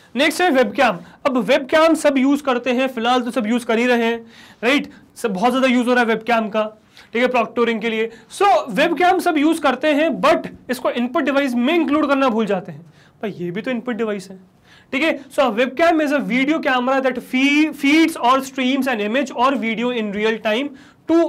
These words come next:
or through a computer network such as the internet, ठीक है। Webcams are typically small camera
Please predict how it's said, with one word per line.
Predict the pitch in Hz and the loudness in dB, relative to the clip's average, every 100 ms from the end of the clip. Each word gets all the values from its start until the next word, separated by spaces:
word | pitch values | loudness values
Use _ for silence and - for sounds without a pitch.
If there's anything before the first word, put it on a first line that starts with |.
| 285 | 2
or | 247 277 | 2 0
through | 269 247 | -2 -2
a | 240 226 | -2 -2
computer | 202 180 240 220 | -4 -4 -6 -4
network | 196 190 240 247 214 | -6 -4 -4 -4 -6
such | 202 208 | -6 -4
as | 220 208 | -4 -4
the | 208 | -6
internet, | 160 170 190 _ _ _ _ - - - - | -8 -16 -20 _ _ _ _ -20 -20 -16 -6
ठीक | 262 | -2
है। | 277 - - | -2 -4 -4
Webcams | 262 339 - 302 320 320 | -2 -2 0 0 0 -2
are | 294 | -4
typically | 220 269 269 277 | -6 -4 -2 -2
small | 254 226 262 262 | -2 -2 0 0
camera | 240 240 | -2 -2